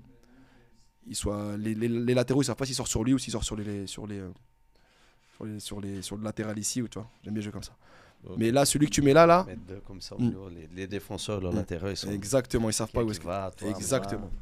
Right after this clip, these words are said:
Speaker 1: Alors que lui là, c'est quand tu mets un six tout seul, c'est un mec, tu sais que tout seul, il va, il va contrôler, il va contrôler ces courses là, il va contrôler ces courses là,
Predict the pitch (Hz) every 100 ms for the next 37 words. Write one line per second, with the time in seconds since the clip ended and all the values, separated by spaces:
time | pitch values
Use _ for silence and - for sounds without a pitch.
0 | - - - - 110 - 113 110 165 156
1 | 160 - - - - - - 143 127 120
2 | 117 - 165 160 165 - 143 180 160 110
3 | 127 135 - 131 - - - - 143 120
4 | 104 101 107 101 - 95 104 123 139 -
5 | - - - 110 104 - 110 101 95 139
6 | 139 131 - 139 - 98 107 - 110 -
7 | - 123 - 131